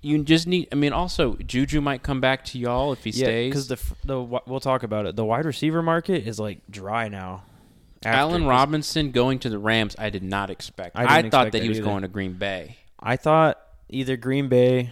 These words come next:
Speaker 2: I know the Jets wanted another receiver, and they had the money. Um,
Speaker 1: Colts.
Speaker 2: the Lions apparently wanted him too. And the Colts need a receiver. The Colts have so much money, but
Speaker 1: Well, they don't
Speaker 2: nobody,
Speaker 1: spend it.
Speaker 2: they don't spend it. And it's like, even they don't know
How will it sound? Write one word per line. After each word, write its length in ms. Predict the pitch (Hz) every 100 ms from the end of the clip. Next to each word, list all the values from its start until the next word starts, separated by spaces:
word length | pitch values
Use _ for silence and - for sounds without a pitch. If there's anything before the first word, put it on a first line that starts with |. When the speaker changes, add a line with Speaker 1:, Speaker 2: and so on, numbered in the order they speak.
| 135
Speaker 2:
I 120 | -
know 140 | 123 120
the 80 | 107
Jets 340 | 98 117 110
wanted 280 | 120 120 120
another 300 | 117 120 120
receiver, 680 | 117 - 123 117 117 117 117 104
and 140 | 110
they 80 | 110
had 120 | 113
the 60 | 113
money. 440 | 113 117 117 120 - - - _ _ _ -
Um, 520 | 110 107 104 101 95
Speaker 1:
Colts. 520 | 98 120 131 - - - _
Speaker 2:
the 240 | 120 113 107
Lions 460 | 104 123 135 120 110
apparently 340 | 120 104 104
wanted 260 | 104 104 101
him 120 | 95
too. 360 | - 110 107 104 - - -
And 180 | 135 151
the 60 |
Colts 400 | - 147 180 -
need 120 | 131 117
a 60 |
receiver. 400 | 110 - 110 107 - -
The 80 | 135
Colts 320 | - 185 214
have 180 | 214 190
so 180 | - 147
much 260 | 165 151 113
money, 420 | 123 139 160 156 -
but 120 | 123 110
Speaker 1:
Well, 100 | 110
they 60 |
don't 260 | 120 120 127
Speaker 2:
nobody, 280 | 131 143 131
Speaker 1:
spend 80 | 131 127
it. 40 |
Speaker 2:
they 100 | 127
don't 180 | 131 -
spend 320 | - 139 147
it. 160 | 113 - - - - -
And 160 | 131 131
it's 120 | 123
like, 240 | 117 - -
even 340 | 135 143 127
they 200 | 120 135
don't 220 | 135 107
know 340 | 104 101 98